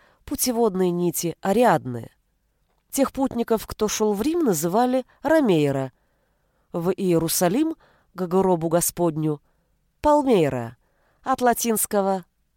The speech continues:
«пальма». С пальмовыми ветвями встречали жители Иерусалима Иисуса, когда он въехал в город.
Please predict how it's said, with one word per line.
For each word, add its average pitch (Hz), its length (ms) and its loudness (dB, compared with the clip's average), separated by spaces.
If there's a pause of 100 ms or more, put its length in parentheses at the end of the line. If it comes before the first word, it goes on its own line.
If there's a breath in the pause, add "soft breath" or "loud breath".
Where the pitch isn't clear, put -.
«пальма». 143 520 0 (880)
С - 160 -8
пальмовыми 247 580 2
ветвями 226 560 0 (420 soft breath)
встречали 294 600 -2
жители 151 500 -4
Иерусалима 156 720 -2
Иисуса, 214 680 -4 (400 soft breath)
когда 269 320 0
он 262 120 2
въехал 214 400 -2
в 160 100 -10
город. 170 440 -2